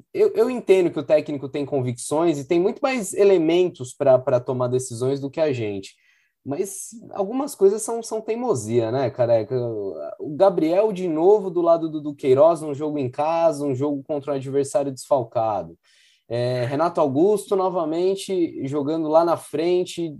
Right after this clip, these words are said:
participando pouco do jogo. É, vamos falar dessa escalação aí, vai. Logo de cara você já, já ficou pé da vida com o professor ou, ou no começo ainda deu um voto de confiança?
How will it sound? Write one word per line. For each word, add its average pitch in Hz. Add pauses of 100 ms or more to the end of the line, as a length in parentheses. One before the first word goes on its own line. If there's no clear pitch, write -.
(180)
participando 165
pouco 190
do 143
jogo. 160 (420)
É, 135 (560)
vamos 196
falar 180
dessa 156
escalação 135
aí, 110
vai. 135
Logo 151
de 147
cara 156
você 147
já, 139
já 135
ficou 139
pé 156
da 147
vida 139
com 131
o 123
professor 139
ou, 160 (380)
ou 143
no 143
começo 151
ainda 151
deu 143
um 143
voto 139
de 127
confiança? 135